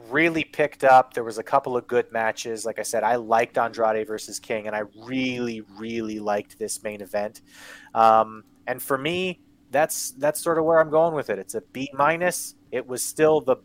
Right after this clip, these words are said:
best wrestling show on television this week. Um, and as much as it didn't get me hyped for Forbidden Door, it does still, I,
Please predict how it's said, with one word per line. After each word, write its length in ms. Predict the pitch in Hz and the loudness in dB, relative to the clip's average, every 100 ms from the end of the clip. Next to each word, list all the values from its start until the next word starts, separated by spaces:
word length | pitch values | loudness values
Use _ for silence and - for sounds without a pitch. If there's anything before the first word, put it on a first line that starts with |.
| - | 0
best 360 | 127 139 - | 2 2 -2
wrestling 420 | 117 123 - 131 127 | 0 0 -2 -8 -8
show 400 | - 127 123 120 | -4 2 2 2
on 240 | 117 117 | -4 -6
television 680 | - 117 123 117 120 123 110 | 0 0 2 -2 -6 -8 -10
this 220 | 110 - | -10 -10
week. 400 | 113 156 - - _ - - - | -10 -10 -12 -20 _ -20 -18 -2
Um, 540 | 110 110 110 107 107 - _ _ | 2 4 4 0 -10 -20 _ _
and 560 | 123 123 127 127 131 131 - _ _ _ _ _ - | -2 2 2 0 -6 -16 -20 _ _ _ _ _ -8
as 160 | - | -2
much 200 | 143 151 | 2 2
as 100 | 147 | 0
it 180 | 135 127 | -6 -6
didn't 260 | 135 165 160 | -6 -6 -4
get 180 | 160 151 | -4 -4
me 100 | 151 | -4
hyped 360 | 135 156 - | 0 -2 -2
for 420 | - 139 127 123 113 | -6 -2 0 0 -2
Forbidden 460 | - 120 143 135 | -6 -2 -2 -2
Door, 360 | 120 151 190 190 | 0 4 4 0
it 180 | 143 139 _ _ _ _ _ | -6 -8 _ _ _ _ _
does 300 | 143 147 170 | 4 6 6
still, 600 | - - 151 160 160 156 - - - _ | 0 -2 2 4 4 0 -8 -20 -20 _
I, 220 | - 160 | 0 0